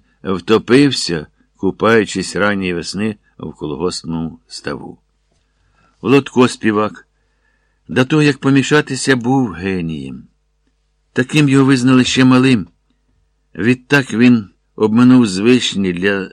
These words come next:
зрілого генія стадії вундеркінда і молодого таланту. Ще в досить ніжному віці,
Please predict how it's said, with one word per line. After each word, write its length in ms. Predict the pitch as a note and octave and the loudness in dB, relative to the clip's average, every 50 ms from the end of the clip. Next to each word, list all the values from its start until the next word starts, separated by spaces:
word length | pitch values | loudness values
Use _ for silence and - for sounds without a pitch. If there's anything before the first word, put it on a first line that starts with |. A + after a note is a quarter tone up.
| _ | _
зрілого 520 | - E2+ F#2 G#2+ A#2+ A#2+ A#2 A2+ G#2+ G#2 F#2 | -8 -6 -2 0 2 2 2 2 0 0 -2
генія 400 | E2 G#2 A2 A2 A2 G#2+ G#2 F#2 | 0 0 0 0 0 -2 -4 -6
стадії 500 | - - - G#2+ G#2 G#2+ G#2 F2+ F#2+ F#2+ | -8 -8 -2 0 0 0 0 0 -4 -4
вундеркінда 1040 | E2+ F2+ F#2+ F2+ F2+ F2+ F2+ E2 D2+ - - A2+ B2 C3 C3+ A#2 F2+ E2 E2 D2 - _ _ _ _ | -4 -2 -2 -2 -2 -2 -2 -4 -6 -8 -6 -4 -2 0 -2 -2 -4 -6 -8 -8 -10 _ _ _ _
і 140 | - G2+ A2+ | -6 -4 -2
молодого 540 | A#2 A#2 A2 G2+ G2+ F#2+ F#2 F#2+ F#2 F#2 F2+ | -2 -2 -2 -4 -4 -6 -6 -6 -6 -6 -6
таланту. 560 | - E2+ C#2 B1+ C2 C2+ C2+ C2 - - - _ _ _ _ _ _ _ _ _ _ _ _ _ _ | -8 -10 -12 -12 -14 -16 -18 -20 -20 -20 -20 _ _ _ _ _ _ _ _ _ _ _ _ _ _
Ще 260 | - - - C#3 D3+ | -14 -6 -2 0 0
в 60 | C#3 | 0
досить 440 | B2+ B2+ D3 C#3 - D3 C#3 C3+ - | 2 0 0 0 0 -2 -4 -2 0
ніжному 500 | B2 C3 C3+ C3 A#2 A2 A2+ A#2 A2 A2 | 2 2 4 2 2 0 0 0 0 -2
віці, 500 | G#2 A2 B2 C3 B2 - - - D2+ - | -2 -2 -2 -2 -4 -4 -10 -12 -12 -16